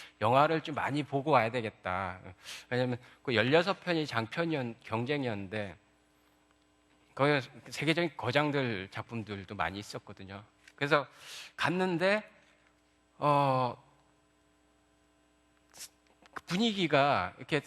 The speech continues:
상영을 한 네 번 정도를 하는데 분위기가 계속 좋아지는 거야. 보고 나서 이게 입소문이 나고, 그래서 이렇게 길 가다가도 "아, 누-, 당신이 그 달팽이별 감독이냐?" 그래서 "내가 맥주 한 잔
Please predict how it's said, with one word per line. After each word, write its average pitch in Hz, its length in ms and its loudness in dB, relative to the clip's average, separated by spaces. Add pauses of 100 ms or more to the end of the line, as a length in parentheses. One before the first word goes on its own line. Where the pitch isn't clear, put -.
상영을 220 540 2
한 185 340 0
네 127 180 6
번 190 200 2
정도를 160 360 0
하는데 127 560 -2 (640)
분위기가 202 380 0
계속 180 460 0
좋아지는 143 440 4
거야. 113 140 -4
보고 131 280 -4
나서 110 280 2
이게 110 140 -6
입소문이 175 720 -2
나고, 104 720 -2
그래서 160 240 -8 (920)
이렇게 - 140 -8
길 170 220 -4
가다가도 160 640 4
"아, 127 200 4
누-, 127 240 -14 (140)
당신이 139 380 -4
그 143 100 -2
달팽이별 123 640 -4
감독이냐?" 107 880 -4
그래서 92 260 -14 (280)
"내가 127 180 -2
맥주 120 280 0
한 180 120 0
잔 165 180 0